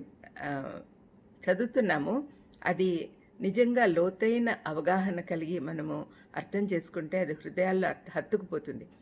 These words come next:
దేవుడు లోకమును ఎంతో ప్రేమించాడు అంటే లోకం అంటే నువ్వు నేనే కాదు, ప్రతి ఒక్కరు సృష్టించబడిన ప్రతి మానవుడిని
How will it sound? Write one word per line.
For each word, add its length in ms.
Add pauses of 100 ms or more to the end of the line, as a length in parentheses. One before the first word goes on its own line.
(360)
దేవుడు 360
లోకమును 520
ఎంతో 680
ప్రేమించాడు 640
అంటే 380 (340)
లోకం 340
అంటే 320
నువ్వు 280
నేనే 320
కాదు, 340 (200)
ప్రతి 220
ఒక్కరు 300
సృష్టించబడిన 800
ప్రతి 360
మానవుడిని 640